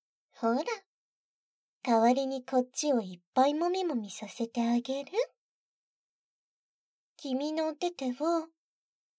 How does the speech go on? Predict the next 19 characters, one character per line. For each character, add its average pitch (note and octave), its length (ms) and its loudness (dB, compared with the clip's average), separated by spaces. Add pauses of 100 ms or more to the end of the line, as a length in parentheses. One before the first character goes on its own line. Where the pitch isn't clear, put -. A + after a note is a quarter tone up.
(360)
お C#4+ 60 -2
姉 D4+ 260 2
ち D4 140 -4
ゃ B3 80 2
ん G3+ 80 -8
の G3+ 160 -6
お C#4 60 -2
っ - 40 -14 (120)
ぱ C4 100 4
い A#3+ 80 4
に G3 140 -8
押 G3 80 -12
し - 200 -6
当 D4 120 0
て A#3 200 -10
て。 - 220 -14 (1800)
む B3+ 120 2
に G#3+ 280 -4
ゅ。 B4 40 0